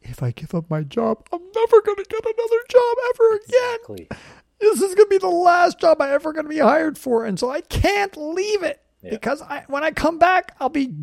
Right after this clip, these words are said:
Speaker 1: jobless
Speaker 2: Yep.
Speaker 1: forever.
Speaker 2: Yep. And that's, like, <laughs> terrifying because if you're jobless, then you're homeless, then you're destitute.
Speaker 1: Right.
Speaker 2: Yeah.
Speaker 1: And what nomads often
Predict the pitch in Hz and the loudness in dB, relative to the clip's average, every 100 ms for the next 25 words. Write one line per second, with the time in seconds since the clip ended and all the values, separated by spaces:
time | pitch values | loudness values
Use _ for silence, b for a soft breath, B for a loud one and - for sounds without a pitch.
0 | 139 - 180 165 135 127 95 - - - | -8 2 4 4 2 -2 -4 -8 -10 -14
1 | 95 b b - 139 139 160 156 117 107 | -16 b b -4 2 4 4 4 2 -2
2 | 98 _ - 98 98 123 101 - - 131 | -10 _ -12 -10 -8 -4 -4 -4 -4 0
3 | 185 - 98 90 82 87 95 90 92 107 | 0 0 -8 -10 -14 -16 -16 -14 -10 -6
4 | 113 104 87 - 92 85 110 117 92 - | -6 -6 -14 -16 -16 -12 -10 -10 -12 -18
5 | - 85 85 82 98 - - 80 _ _ | -20 -20 -18 -16 -16 -18 -20 -20 _ _
6 | _ _ _ _ 127 175 196 - _ 87 | _ _ _ _ -6 -4 -4 -8 _ -20
7 | 82 b _ _ - 147 147 143 131 135 | -20 b _ _ -2 0 0 0 -2 2
8 | 143 143 - - _ _ - 123 156 247 | 2 2 -2 -16 _ _ -8 0 2 2
9 | 156 101 104 107 - _ - 120 - 120 | 0 -4 -10 -12 -16 _ -6 -6 -6 -8
10 | 113 107 | -8 -10